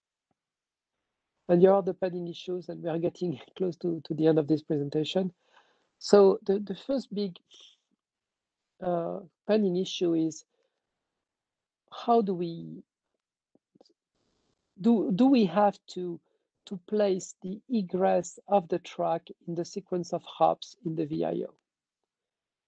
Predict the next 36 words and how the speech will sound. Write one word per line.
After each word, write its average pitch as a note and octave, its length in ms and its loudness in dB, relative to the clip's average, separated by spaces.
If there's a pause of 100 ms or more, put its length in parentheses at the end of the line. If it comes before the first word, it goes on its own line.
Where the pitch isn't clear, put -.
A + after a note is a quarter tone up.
Remember, F3 380 4
the G3+ 160 0
egress F#3 400 -2
is E3+ 80 -12
already F3+ 300 -4
signaled E3 580 -8 (200)
in D#3+ 120 -8
the D#3 100 -8
pdao D#3 640 -4 (600)
base F3 240 2
object. D#3 320 -6 (2250)
On F3 100 -2
the G3+ 80 4
other A3+ 140 2
hand, G3 320 0 (100)
if - 160 -14
you G3 80 0
want F#3+ 240 0
to F#3+ 100 -10
use E3+ 280 -2 (120)
eight F#3 200 -4
one F3+ 140 -4
three F#3 200 -8
eight - 120 -12
compression F#3 640 0
and D#3 160 -2
the, F3 120 -4
you E3 140 0
want E3+ 160 4
the D#3+ 80 0
root F3+ 300 2
to F3 80 -8
build D#3+ 240 -2
the D#3 80 -8
full F3+ 260 -6
header, E3+ 320 0